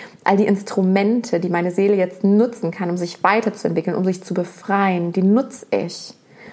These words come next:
Und ich verschwende das nicht. Und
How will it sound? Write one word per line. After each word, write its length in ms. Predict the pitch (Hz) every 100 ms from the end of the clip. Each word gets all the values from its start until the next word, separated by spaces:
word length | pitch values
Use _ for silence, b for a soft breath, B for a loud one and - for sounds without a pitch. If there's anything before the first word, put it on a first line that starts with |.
| B
Und 160 | - 185
ich 100 | -
verschwende 600 | 208 202 - 202 208 175
das 280 | 156 160 -
nicht. 440 | 156 185 - - - B B B B B -
Und 360 | 196 190 196